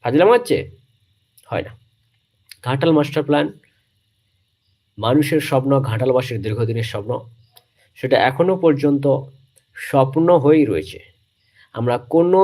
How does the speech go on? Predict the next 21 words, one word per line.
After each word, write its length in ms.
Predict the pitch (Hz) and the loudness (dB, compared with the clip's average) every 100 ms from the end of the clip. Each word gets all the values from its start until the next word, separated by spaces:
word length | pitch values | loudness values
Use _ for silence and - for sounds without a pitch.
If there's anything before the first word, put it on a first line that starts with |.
| 185 | 4
রূপ, 280 | 170 196 196 - - - | 6 4 2 -6 -20 -2
কোনো 200 | 156 151 | 2 4
আশা 300 | 135 135 160 | 2 0 -6
সেইভাবে 420 | 156 139 113 113 107 | -8 -6 -2 -2 -2
দেখতে 260 | 110 - | -4 -2
পারছি 280 | 131 131 135 | -2 -2 0
না। 120 | 143 151 - _ _ _ _ _ _ - | -2 -2 -8 _ _ _ _ _ _ -10
আর 80 | 101 | -10
যেগুলো 380 | 107 156 175 180 | 0 2 4 2
হচ্ছে, 360 | 165 165 - 180 - - _ _ _ _ _ _ | 0 -6 -6 -4 -6 -12 _ _ _ _ _ _
ওটাকে 200 | 123 131 | -6 -4
মাস্টার 340 | 117 110 - 123 | -4 -6 -8 -6
প্ল্যান 220 | 147 156 | -2 0
বলে 260 | 123 98 76 | 0 -2 -2
না, 100 | 58 - _ _ _ _ _ _ - | -6 -14 _ _ _ _ _ _ 0
ওগুলাকে 600 | 147 170 190 190 190 196 190 | 4 6 6 4 2 2 2
কোনো 360 | 190 185 185 180 | 2 -2 0 0
মাস্টার 460 | 175 165 165 185 180 | 2 0 0 0 -2
প্ল্যান 300 | 170 180 175 170 | 0 0 2 2
বলে 280 | 165 165 170 | 4 6 6
না। 180 | 175 170 | 4 2